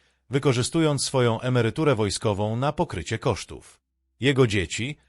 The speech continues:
wcześniej zmartwione, odczuły ulgę i radość,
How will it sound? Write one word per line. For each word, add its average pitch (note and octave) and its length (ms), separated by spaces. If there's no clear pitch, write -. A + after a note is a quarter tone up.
wcześniej A2+ 420
zmartwione, F#2 760
odczuły C3+ 460
ulgę D3 400
i C#3+ 160
radość, F2+ 600